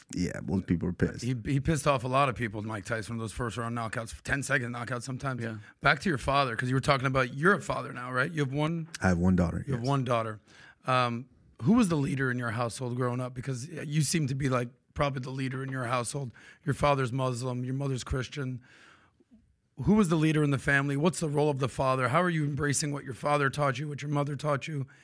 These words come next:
Speaker 2: and bringing that into your child's life?
Speaker 1: My father, of course. I, I, I come from a traditional family. I, I was raised around that. I saw that growing up, and that's how it always worked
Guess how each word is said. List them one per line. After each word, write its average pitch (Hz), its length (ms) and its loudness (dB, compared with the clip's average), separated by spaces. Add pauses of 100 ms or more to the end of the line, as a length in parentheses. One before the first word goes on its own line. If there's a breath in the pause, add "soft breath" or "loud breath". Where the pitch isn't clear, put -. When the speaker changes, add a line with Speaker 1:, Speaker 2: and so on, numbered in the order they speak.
(200 soft breath)
Speaker 2:
and 131 100 -4
bringing 143 220 2
that 139 160 0
into 135 160 -8
your 135 80 -4
child's 120 360 -4
life? 120 200 -10 (1080 loud breath)
Speaker 1:
My - 100 4
father, 104 300 6
of - 160 -10
course. - 420 0
I, 92 140 8 (160)
I, 98 180 4 (120)
I - 120 0
come 131 220 4
from 101 200 6
a 95 40 6
traditional - 680 0
family. 92 840 -2 (220)
I, 98 160 -2
I - 100 2 (640)
was 85 180 -2
raised 90 300 6
around 87 280 6
that. 87 120 4
I 90 40 0
saw 85 240 0
that 87 220 4 (140)
growing 90 300 2
up, 87 240 6
and 85 240 2 (1400 loud breath)
that's - 160 2
how 101 160 8
it 87 60 4
always 87 260 4
worked 95 460 2